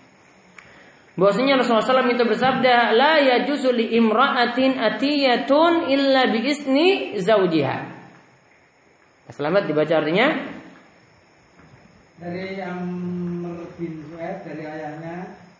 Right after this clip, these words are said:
Speaker 2: dari kakeknya, bahwasanya Rasulullah sallallahu alaihi wasallam bersabda, "Bagi seorang wanita tidak diperbolehkan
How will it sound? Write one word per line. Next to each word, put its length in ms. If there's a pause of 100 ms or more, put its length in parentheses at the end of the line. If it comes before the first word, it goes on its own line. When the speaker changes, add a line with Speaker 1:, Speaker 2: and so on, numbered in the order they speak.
(360)
Speaker 2:
dari 240
kakeknya, 800 (560)
bahwasanya 800
Rasulullah 340
sallallahu 840
alaihi 160
wasallam 640
bersabda, 480 (720)
"Bagi 320
seorang 280 (120)
wanita 640
tidak 560
diperbolehkan 1040